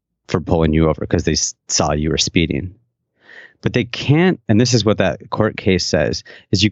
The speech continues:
can't detain someone for longer than it takes to do the thing that you pulled them over for,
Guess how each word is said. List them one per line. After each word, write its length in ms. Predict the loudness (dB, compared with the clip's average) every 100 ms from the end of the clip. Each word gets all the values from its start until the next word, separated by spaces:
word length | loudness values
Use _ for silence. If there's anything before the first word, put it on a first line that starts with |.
| -4
can't 580 | -8 0 2 2 -2 -4
detain 500 | -4 -4 0 2 2
someone 480 | 2 2 4 4 0 -4 -20
for 200 | _ -2
longer 680 | 0 2 2 4 2 2 2 -2 -8
than 240 | -2 2 2
it 100 | 0
takes 440 | 2 2 2 -2
to 120 | -2
do 360 | -4 2 2 4
the 140 | 2
thing 380 | -4 -2 0 2
that 60 | 0
you 140 | -2
pulled 220 | 0 -2
them 140 | 0 2
over 200 | 2 0
for, 340 | -2 -8 -8